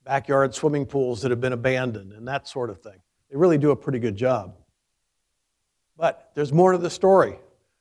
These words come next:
When you raise the mosquito in higher temperature, the females are smaller. Smaller insects need to feed more often to produce,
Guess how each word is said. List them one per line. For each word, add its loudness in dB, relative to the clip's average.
When -16
you -2
raise 4
the -10
mosquito -2
in -6
higher -4
temperature, -10
the -20
females 0
are -14
smaller. 2
Smaller 4
insects -8
need -10
to -10
feed -6
more 2
often 2
to -18
produce, -8